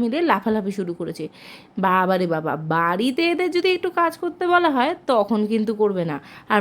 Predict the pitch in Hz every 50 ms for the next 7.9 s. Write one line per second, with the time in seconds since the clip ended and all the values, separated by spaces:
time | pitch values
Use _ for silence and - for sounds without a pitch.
0 | 202 196 196 185 185 202 220 233 254 262 302 302 262 311 311 392 415 427 381 240
1 | 202 - - - - _ _ - 247 247 254 254 269 277 277 302 302 302 302 302
2 | 339 320 302 349 349 277 220 226 254 262 277 302 285 277 320 349 381 370 330 330
3 | 359 349 370 415 440 415 - - 254 254 240 247 262 302 339 320 240 214 233 214
4 | - - - - 175 156 - - - - - _ _ - 262 262 285 269 285 330
5 | 311 370 359 381 403 403 359 294 262 254 240 262 269 262 - 254 226 196 180 170
6 | 170 - - - 156 - - - - - - - - 330 339 349 330 330 320 330
7 | 285 311 359 508 480 302 254 247 247 254 254 247 - - 277 254 233 233